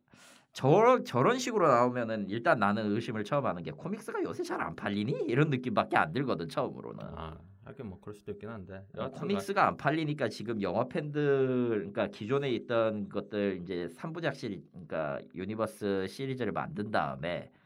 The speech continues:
Speaker 1: 그걸 기반으로 새 팬층을 어필하고 그거를 이용해서 이건 이거대로 그 코믹스 지랄을 하되 코믹스 팬을 더 유도하자, 뭐 이런 식이다 이러면은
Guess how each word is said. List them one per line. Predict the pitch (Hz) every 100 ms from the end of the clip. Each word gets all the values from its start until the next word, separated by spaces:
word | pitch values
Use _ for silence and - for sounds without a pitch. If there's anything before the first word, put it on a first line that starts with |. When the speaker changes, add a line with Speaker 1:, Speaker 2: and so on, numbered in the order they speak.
| _ _ _ _ _ _ _
Speaker 1:
그걸 | - 120 151 156
기반으로 | 101 120 117 110
새 | 104 143
팬층을 | 139 156 147 151 113
어필하고 | 80 - 113 92 78 90 76 -
그거를 | - 101 131 175 170 175 170 170 170 160
이용해서 | 127 107 123 151 117 85 - 107 95 78 - _ _ _ _ _ _ 107
이건 | 117 165 175
이거대로 | 110 139 147 139 127 123 117 - -
그 | 110
코믹스 | 104 - 214 - 117
지랄을 | - 98 101 101
하되 | 104 120 85 87 85 69 _ _
코믹스 | - 202 226 - -
팬을 | 180 156 143
더 | 123 107
유도하자, | 98 117 151 123 104 92
뭐 | 85 110
이런 | 98 113 208
식이다 | 240 196 139 123 110
이러면은 | 92 120 123 113 135 147 160